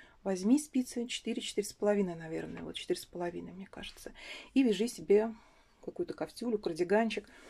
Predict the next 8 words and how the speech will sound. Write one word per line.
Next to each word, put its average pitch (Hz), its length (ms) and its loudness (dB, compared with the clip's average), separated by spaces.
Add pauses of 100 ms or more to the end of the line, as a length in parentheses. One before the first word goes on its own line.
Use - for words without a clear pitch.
(720)
Сложность 233 540 4
именно 214 220 6
носочная 214 500 4
у - 40 6
меня 214 140 6
сейчас 226 500 -2 (840)
в - 220 -20 (100)
подборе 190 560 4